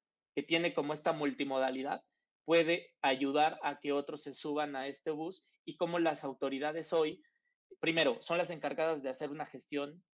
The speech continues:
una administración pública sustentable, pero les tenemos que ayudar? Las autoridades no tienen la capacidad muchas veces de hacerlo. Pueden emitir instrumentos como la política pública, programas, estrategias, etcétera,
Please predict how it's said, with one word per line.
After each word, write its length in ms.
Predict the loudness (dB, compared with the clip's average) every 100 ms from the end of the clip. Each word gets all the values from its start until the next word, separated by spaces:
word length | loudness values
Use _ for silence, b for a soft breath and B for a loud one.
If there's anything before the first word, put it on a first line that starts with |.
| _
una 220 | -6 -4
administración 680 | -4 -4 -8 -8 -6 -6 -4
pública 680 | -4 -4 -4 -4 -4 -8 -10
sustentable, 640 | -12 -8 -2 0 0 -2 -8 _
pero 140 | 2 4
les 140 | 4
tenemos 320 | 2 0 0
que 60 | 2
ayudar? 300 | 4 4 2 -4 _ _ _ _ _ _
Las 260 | 0 2 4
autoridades 520 | 2 4 6 6 4
no 160 | 0
tienen 260 | 0 -2 0
la 120 | -2
capacidad 540 | -4 -6 -8 -4 -4 -4
muchas 280 | -8 -8
veces 260 | -8 -8 -8
de 80 | -8
hacerlo. 380 | -2 -2 -4 -14 _ _ _
Pueden 240 | 6 6 6
emitir 320 | 4 2 2
instrumentos 640 | 2 0 0 0 -2 -6
como 160 | -4 -4
la 100 | -2
política 380 | -2 -4 -6 -4
pública, 480 | -2 -2 -2 -4
programas, 680 | -4 -4 0 0 0 -4 -8
estrategias, 640 | -10 -10 -8 -4 -4 -6
etcétera, 400 | -10 -6 -6 -6